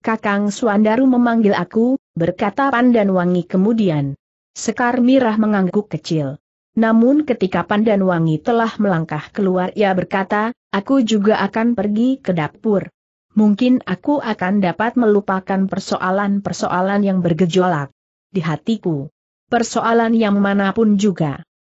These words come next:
Pandan Wangi tertegun di pintu. Namun ia pun kemudian tersenyum sambil berkata, "Cobalah Mirah. Banyak yang dapat kau lakukan. Dan kau akan segera menemukan kembali nafas kehidupan sehari-hari."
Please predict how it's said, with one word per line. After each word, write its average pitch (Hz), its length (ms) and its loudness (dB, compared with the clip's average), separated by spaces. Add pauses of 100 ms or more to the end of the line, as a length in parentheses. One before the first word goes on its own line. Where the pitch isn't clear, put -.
(100)
Pandan 240 400 2
Wangi 165 380 0
tertegun 175 560 -2
di 170 80 -4
pintu. 185 480 -2 (400)
Namun 214 400 2
ia 208 220 2
pun 254 280 2
kemudian 208 540 2
tersenyum 214 560 2
sambil 180 500 -2
berkata, 190 600 -4 (320)
"Cobalah 247 480 2
Mirah. 170 380 -2 (480)
Banyak 196 480 2
yang 208 160 0
dapat 196 400 -2
kau 202 180 2
lakukan. 160 720 -2 (360)
Dan 190 280 2
kau 247 280 0
akan 190 400 -4
segera 247 560 -2
menemukan 202 560 0
kembali 220 560 2
nafas 208 480 -2
kehidupan 254 560 0
sehari-hari." 180 1120 -2